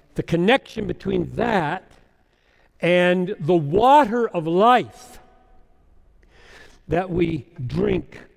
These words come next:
unto eternal life. John six thirty-five, Jesus said,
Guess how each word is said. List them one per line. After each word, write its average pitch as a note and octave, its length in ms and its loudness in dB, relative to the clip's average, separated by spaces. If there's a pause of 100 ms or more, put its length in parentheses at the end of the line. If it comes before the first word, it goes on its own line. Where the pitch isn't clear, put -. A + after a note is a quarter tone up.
unto - 640 -4
eternal D3 720 -8 (840)
life. D3+ 560 -4 (1300)
John E3+ 200 0
six - 300 -6
thirty-five, C#3 540 -6 (1500)
Jesus D#3+ 320 -8
said, E3+ 300 -4